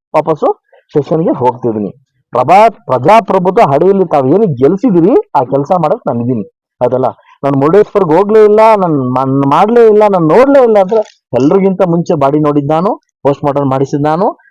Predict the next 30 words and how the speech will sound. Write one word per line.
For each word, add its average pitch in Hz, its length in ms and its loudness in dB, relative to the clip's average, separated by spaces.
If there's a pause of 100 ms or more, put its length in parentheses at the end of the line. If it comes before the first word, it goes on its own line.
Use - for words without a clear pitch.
(120)
ಆರೋಗ್ಯ 147 220 2
ವಿಚಾರಿಸಿದ್ 147 500 -2
ನಾನು, 151 220 -2
ಮಕ್ಕಳ 147 280 -2
ಹಾಸ್ಪಿಟಲ್ 139 320 -4
ಸೇರಿಸಿದ್ 139 360 -4
ನಾನು, 165 200 -2 (480)
ಮಾಸ್ಕ್‌ನ 170 400 0
ಬಿಡಿಸ್ಕೊಂಡ್ 156 340 -2
ಬಂದಿದ್ 143 200 -2
ನಾನು, 104 220 -6 (340)
ಅದಲ್ವಾ? 117 360 -4 (140)
But 120 120 -4
ನಾನು 156 220 0
ಅನ್ನೋ 165 220 -2
ದುರಹಂಕಾರದಿಂದ 165 600 0
ಮಾತಾಡಲ್ಲ. 139 460 -2 (480)
So 123 120 -2
ನಾನು 165 320 -2 (440)
ಎಲ್ಲ 160 240 2
ನನಗೆ 254 220 2
ಇಂಪಾರ್ಟೆಂಟ್ 160 380 0
ಆಗಿತ್ತು, 147 280 0
ಅದಕ್ಕೆ 175 320 0
ನಾನು 151 160 -2
ಇವತ್ತು, 143 460 -6 (140)
ಇವತ್ತು 135 220 -4
ಅಲ್ಲಿಂದ 131 220 -2
ಮಕ್ಕಳು 165 340 -4
ಕಳಿಸಿ 196 260 0